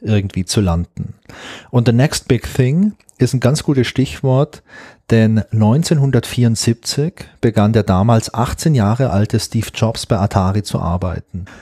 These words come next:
Und die treuen Hörerinnen und Hörer vom Grobe Pixel Podcast, die wissen das natürlich, weil wir das auch schon mal erwähnt haben, ähm, im Pong Podcast. Naja, Steve Jobs, der beginnt damals bei Atari zu arbeiten,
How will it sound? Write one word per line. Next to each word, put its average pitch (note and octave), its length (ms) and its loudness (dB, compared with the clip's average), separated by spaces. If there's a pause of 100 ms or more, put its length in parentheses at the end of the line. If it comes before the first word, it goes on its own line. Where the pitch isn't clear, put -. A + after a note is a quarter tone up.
(140)
Und A2+ 200 2
die A2+ 60 2
treuen A#2+ 360 2
Hörerinnen A#2+ 600 4
und G2+ 40 2
Hörer G#2+ 280 2
vom A#2+ 140 -4
Grobe G#2+ 260 0
Pixel - 340 -2
Podcast, - 580 -2
die G2+ 100 0
wissen A2 200 2
das A#2+ 160 0
natürlich, A#2 460 2
weil G2+ 100 2
wir G2 80 2
das F#2+ 140 0
auch F#2 100 -2
schon F#2+ 160 -2
mal F#2 120 2
erwähnt F2+ 400 -2
haben, E2 340 -4 (680)
ähm, E2+ 300 2
im E2+ 320 2 (140)
Pong A2+ 240 2
Podcast. - 720 -6 (560)
Naja, B2 300 4 (180)
Steve - 300 0
Jobs, - 360 0
der A#2+ 120 2
beginnt C3 380 0
damals A#2 240 2
bei G#2+ 100 2
Atari G#2 320 2
zu F2+ 140 -4
arbeiten, C3+ 720 0